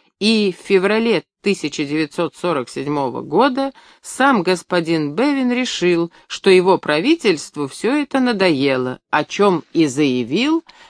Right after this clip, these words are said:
на заседании Палаты общин. «Пусть палестинской проблемой занимаются Объединенные Нации, с британцев хватит. Не думаю, чтобы Объединенные Нации пришли в восторг от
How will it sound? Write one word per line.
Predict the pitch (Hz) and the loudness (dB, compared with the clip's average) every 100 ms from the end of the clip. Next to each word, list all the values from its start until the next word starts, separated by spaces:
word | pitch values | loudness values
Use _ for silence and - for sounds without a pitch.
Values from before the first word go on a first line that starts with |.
| - | -2
на | 180 165 | 2 2
заседании | 156 147 156 143 180 247 254 254 | 2 -2 -4 0 0 0 -2 -4
Палаты | - 143 135 139 156 175 - | 0 2 4 0 -2 -4 -6
общин. | - 143 123 - - - - _ _ _ _ _ - | 0 0 0 -6 -12 -12 -18 _ _ _ _ _ 0
«Пусть | 269 320 - - - _ _ _ - | 4 4 2 -16 -20 _ _ _ -2
палестинской | 170 175 190 - 220 190 - 175 | 2 4 2 0 0 0 0 0
проблемой | 175 170 170 185 170 165 | 2 0 2 2 2 2
занимаются | 165 170 170 165 160 - 170 | 2 2 2 2 -2 -2 -2
Объединенные | 165 165 170 170 160 160 165 165 | 0 0 2 2 0 0 0 2
Нации, | 143 110 - 117 120 | 0 -2 -6 -8 -6
с | |
британцев | 123 151 156 185 180 - 175 | -2 0 0 0 0 -4 -8
хватит. | - - 139 113 - - _ _ _ _ _ | -8 -2 0 0 -4 -18 _ _ _ _ _
Не | 262 320 | 4 6
думаю, | 359 294 170 156 | 8 8 6 2
чтобы | - 156 160 | 0 -2 0
Объединенные | 160 165 160 175 165 160 156 156 | 0 0 2 2 4 2 2 2
Нации | 160 180 - 151 | 2 0 0 -2
пришли | 147 156 - 175 | -2 -4 0 0
в | 160 | 0
восторг | 160 151 - 151 - | 0 -2 -2 -2 -2
от | 139 | -6